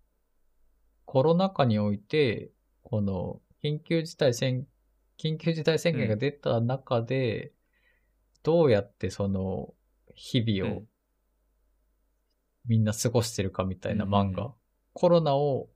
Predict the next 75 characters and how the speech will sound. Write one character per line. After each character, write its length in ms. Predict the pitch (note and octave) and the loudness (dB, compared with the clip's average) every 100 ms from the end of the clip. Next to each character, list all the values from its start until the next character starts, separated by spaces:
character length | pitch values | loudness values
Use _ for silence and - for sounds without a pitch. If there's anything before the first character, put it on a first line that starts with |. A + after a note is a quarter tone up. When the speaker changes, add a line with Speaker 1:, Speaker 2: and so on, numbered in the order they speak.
| - | -6
Speaker 1:
舞 200 | B2+ B2 | -2 0
台、 400 | B2 G#2+ G#2+ G#2+ _ | 2 0 -2 -8 _
コ 140 | - | 0
ロ 100 | D3 | 2
ナ 120 | E3 F3 | 2 0
禍 100 | D3+ | 0
の 100 | A#2+ | 0
日 140 | C3+ | 0
々 140 | B2+ A#2 | 0 2
を 60 | |
描 220 | G#2+ A#2+ | 2 2
い 80 | A2+ | 2
た 140 | A2+ G2 | 0 -4
漫 260 | G2 F#2+ | -2 -4
画 100 | G2 | -4
み 160 | B2 B2 | -4 -2
た 80 | B2 | -4
い 20 | |
な 80 | B2 | -4
の 80 | A#2 | -6
Speaker 2:
へ 20 | |
ー。 40 | G#2+ _ _ _ _ _ _ - | -12 _ _ _ _ _ _ -6
Speaker 1:
を 80 | G#2+ | -2
ま 200 | G#2+ A2+ | 0 2
と 120 | B2+ | 4
め 140 | B2+ | 4
た 160 | B2 B2 | 2 0
本 260 | - B2 | 2 0
が 100 | A2+ | 0
出 120 | G#2 G#2 | -4 -4
て 140 | F#2 | -8
て 140 | - | -12
さ。 120 | - F#2+ | -12 -14
Speaker 2:
う 40 | |
ん 20 | |
う 20 | |
ん。 40 | - _ _ _ _ _ _ _ _ _ _ _ _ _ _ _ _ _ _ _ _ - | -16 _ _ _ _ _ _ _ _ _ _ _ _ _ _ _ _ _ _ _ _ -16
Speaker 1:
そ 220 | - B2 | -4 -2
れ 680 | B2 B2+ B2+ B2+ B2+ C3 C3 - _ - | 0 0 0 -2 -4 -4 -6 -10 _ -4
を 120 | A#2+ | 0
見 180 | A2+ A2+ | 0 0
つ 120 | - | -4
け 140 | A#2 | -4
て、 440 | A2+ - G2+ A2 - _ _ _ - | -4 -2 -4 -4 -10 _ _ _ -10
ち 80 | |
ょ 40 | A#2+ | -8
っ 80 | A#2 | -8
と 120 | - | -12
欲 100 | - | -10
し 200 | - G2+ | -8 -8
い 40 | |
な 140 | F#2+ - | -8 -10
っ 80 | - _ | -12 _
て 120 | - | -14
Speaker 2:
う 60 | A#2+ | -8
ん 20 | |
う 40 | A#2 | -8
ん 20 | |
う 40 | |
ん 20 | |
う 60 | A2 | -6
ん。 720 | A2+ A2 G#2+ G#2 G#2 G2 G2+ B2 B2+ | -8 -8 -10 -10 -12 -14 -16 -20 -10
Speaker 1:
思 200 | A2+ G2+ | -4 -4
っ 60 | G2+ | -4
た 160 | - - | -10 -12
次 180 | - | -8
第 200 | G#2+ G2 | -8 -10
で 120 | - - | -14 -16
す 160 | - | -16
っ 20 | - A2 | -10 -8
て 60 | |
い 40 | G#2+ | -8
う。 20 | |
Speaker 2:
あ 540 | G#2+ G#2 G#2 G2+ | -8 -10 -12 -14
ー。 40 | G2 | -16